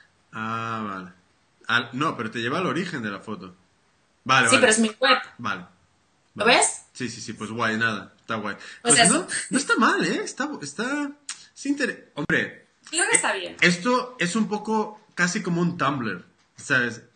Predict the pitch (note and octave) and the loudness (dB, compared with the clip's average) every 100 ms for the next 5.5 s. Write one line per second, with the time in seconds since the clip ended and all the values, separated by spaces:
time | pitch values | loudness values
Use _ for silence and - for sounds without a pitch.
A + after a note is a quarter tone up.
0 | _ D#3+ - B3+ - C#3+ A2 F2 - _ | _ -8 -2 -2 0 -2 -4 -10 -14 _
1 | _ _ _ _ - C#3+ C3+ C3 B2 A#2+ | _ _ _ _ 0 2 2 -2 -6 -8
2 | A#2+ A#2 A#2 _ _ _ _ _ _ - | -8 -12 -16 _ _ _ _ _ _ -6
3 | C#3+ C#3+ D#3 D3+ F3+ G3 G3 - D#3+ F3 | -4 -2 0 0 2 2 0 -4 -4 -4
4 | F#3 E3+ B2+ - B2 A2+ F2+ - _ _ | -2 -4 -4 -4 -4 -4 -12 -18 _ _
5 | _ _ - A2 G2 | _ _ -8 -6 -6